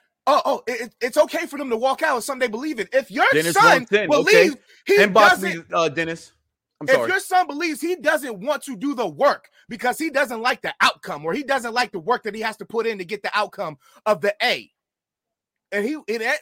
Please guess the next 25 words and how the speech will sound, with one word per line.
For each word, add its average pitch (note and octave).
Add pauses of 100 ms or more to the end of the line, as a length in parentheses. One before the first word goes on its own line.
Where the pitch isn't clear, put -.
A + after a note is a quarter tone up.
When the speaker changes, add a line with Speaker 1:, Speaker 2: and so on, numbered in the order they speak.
Speaker 1:
that D4+
school E4+
calls D4+
you G3+
and G3+
says, A3+ (720)
"Huh, D4 (140)
Mister A#3+
Perriman, D4+ (220)
uh, A3
Speaker 2:
Mm-hmm. A#2+
Speaker 1:
your F#3
son C#4+
decided A#3
that G3
he D4
wanted A3+
to G3
walk A#3
out A#3
of F#3+
class C4
and, E3 (280)
and E3+ (360)
y-, -